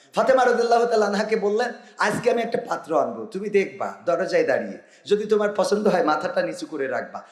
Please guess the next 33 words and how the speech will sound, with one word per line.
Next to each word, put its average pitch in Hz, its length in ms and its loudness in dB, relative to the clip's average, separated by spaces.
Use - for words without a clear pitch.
যদি 156 220 -10
পছন্দ 170 340 -6
না 165 220 -2
হয় 196 200 -6
ঘরের 147 220 0
মধ্যে 127 220 -6
ঢুকে 127 260 -10
যাবা, 107 300 -8
বুঝে 170 220 -2
নেব 165 160 -4
তোমার 135 260 -6
পছন্দ 120 340 -4
হয় 107 220 -2
নাই।" 101 140 -4
আলী 175 180 2
রাদিয়াল্লাহু 170 400 0
তাআলা 147 240 -2
আনহুকে 139 360 -4
নিয়ে 123 220 -6
গেলেন 135 240 2
এবং 170 200 -6
দাঁড় 131 240 0
করালেন। 120 360 -8
আম্মা 143 300 -4
ফাতে-, 147 360 -4
আহ, 131 240 2
ফাতেমা 196 280 -2
রাদিয়াল্লাহু 160 400 0
তাআলা 143 200 -2
আনহা 135 320 -6
চলে 156 220 -2
আসলেন 135 320 -2
দরজায়, 151 420 -2